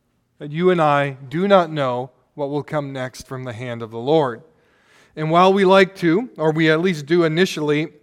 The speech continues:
acknowledge that no one really does know the future, we all, we all get that, we don't often live that way.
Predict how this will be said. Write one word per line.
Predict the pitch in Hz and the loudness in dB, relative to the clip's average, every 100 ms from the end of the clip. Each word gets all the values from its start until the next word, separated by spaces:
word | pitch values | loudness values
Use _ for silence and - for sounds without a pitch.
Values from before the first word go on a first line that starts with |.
| _ | _
acknowledge | 165 139 151 151 151 139 127 | -10 -6 0 2 2 0 -2
that | 143 | -4
no | 143 156 | -2 0
one | 180 156 | 0 0
really | 143 147 131 | -2 -2 -4
does | 127 123 | -6 -8
know | 131 | -10
the | 113 | -10
future, | - 120 - 175 220 _ _ _ _ - | -12 -12 -6 -6 -8 _ _ _ _ -10
we | 151 | -4
all, | 151 143 | -2 -4
we | 160 | -6
all | 143 | -6
get | 127 143 143 | -4 -6 -6
that, | 107 107 - _ _ _ _ _ _ _ _ | -8 -8 -12 _ _ _ _ _ _ _ _
we | 147 | -8
don't | 156 175 | -2 2
often | 180 160 147 131 | 2 0 -4 -6
live | 139 | -4
that | 120 101 | -6 -8
way. | 117 | -12